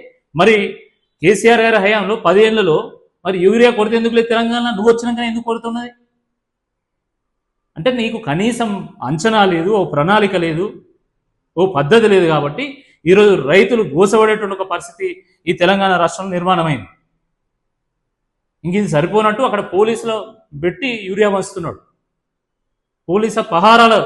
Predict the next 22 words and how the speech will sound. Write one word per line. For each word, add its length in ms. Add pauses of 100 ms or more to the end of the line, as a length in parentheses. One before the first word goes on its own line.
(100)
పహారతో. 440 (2750)
నిజం 160
అంత 280
నువ్వు 200
సుఖం 240
పూసేవే 320
అయితే 220
అన్నీ 200
చక్కగానే 440
ఉంటే 280 (840)
మరి 120
పోలీసులు 420
ఎందుకు? 260 (1800)
ఈరోజు 240
పోలీసులను 560
పెట్టి 240
రైతుల 320
గొంతు 280
నొక్కేటువంటి 460
ప్రయత్నం 360
చేస్తున్నావు. 320
కానీ 340